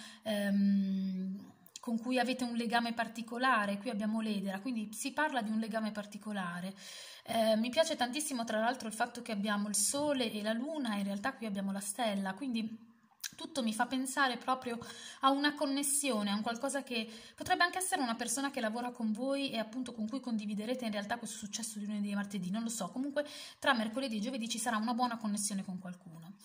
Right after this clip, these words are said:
Ehm, vediamo l'ultima carta, abbiamo appunto le energie di venerdì, sabato e domenica e abbiamo la fontana. Hmm. Interessante questo, abbiamo lunghi viaggi all'estero e o estroversione.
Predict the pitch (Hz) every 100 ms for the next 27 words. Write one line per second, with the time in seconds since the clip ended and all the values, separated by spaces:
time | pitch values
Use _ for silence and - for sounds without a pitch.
0 | - - - - - - - 269 269 254
1 | 247 233 233 226 214 - 220 277 330 233
2 | 302 - 277 359 392 453 480 466 262 226
3 | 233 262 226 226 220 233 220 185 196 214
4 | 233 240 233 240 262 214 208 320 427 -
5 | 185 190 202 269 320 - 466 240 208 277
6 | 247 - 262 254 254 175 190 208 214 -
7 | - - 254 202 - - - - - -
8 | 311 285 277 285 254 220 220 220 214 220
9 | 226 214 214 277 - 294 233 202 202 208
10 | 208 226 - 240 233 349 349 294 233 247
11 | 240 - 220 208 214 - 190 175 180 196
12 | 220